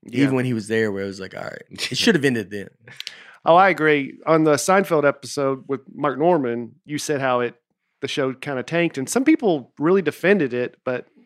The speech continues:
Speaker 1: I totally agree with you.
Speaker 2: The, oh, The Office?
Speaker 1: Yeah.
Speaker 2: Oh, they, they thought it
Speaker 1: People, people liked it. They were like, "The characters finally got to develop more after he left."
Speaker 3: No.
Speaker 1: I feel
Speaker 2: Yeah.
Speaker 1: like they
Speaker 2: Who,
Speaker 1: changed.
Speaker 2: I mean, who wrote that? The characters? Who, like,
Speaker 1: <laughs>
Speaker 2: who was those comments?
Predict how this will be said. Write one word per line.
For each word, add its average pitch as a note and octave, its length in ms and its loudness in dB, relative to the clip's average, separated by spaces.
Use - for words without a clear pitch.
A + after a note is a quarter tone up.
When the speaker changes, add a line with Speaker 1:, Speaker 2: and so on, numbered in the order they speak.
Speaker 1:
I F#3 80 2
totally E3+ 380 0
agree C3 200 -2
with B2 140 -4
you. A#2 300 -6
Speaker 2:
The, B2+ 280 -4
oh, D3 140 6
The B2 140 2
Office? C#3 500 2
Speaker 1:
Yeah. D#3+ 360 0
Speaker 2:
Oh, C#3+ 100 4
they, C3+ 160 4
they A2 240 0
thought A#2 260 0
it G2+ 160 -10
Speaker 1:
People, F3+ 520 2
people G#3+ 260 4
liked D3+ 280 4
it. C#3 80 -6
They C3 80 -2
were C3+ 60 0
like, C3 180 -2
"The C3+ 100 -4
characters D#3 400 -4
finally D#3+ 200 -2
got D3+ 160 -2
to C3 60 -16
develop A#2+ 460 -4
more D#3+ 440 -2
after D3+ 260 -8
he D#3 100 -8
left." D3+ 400 -6
Speaker 3:
No. C#3+ 340 -18
Speaker 1:
I F#3 60 2
feel D#3+ 80 2
Speaker 2:
Yeah. A#3+ 60 6
Speaker 1:
like G3 140 4
they C3 100 -2
Speaker 2:
Who, C#3 60 -8
Speaker 1:
changed. G3+ 500 2
Speaker 2:
I C#3+ 60 -4
mean, C3+ 140 -2
who E3+ 160 0
wrote F#3 280 -2
that? G2+ 160 -8
The F#2+ 100 -10
characters? C3+ 580 -2
Who, F3+ 200 6
like, D#3+ 260 4
Speaker 1:
<laughs> - 380 -8
Speaker 2:
who F3+ 100 4
was F3 140 2
those D#3 220 6
comments? - 720 0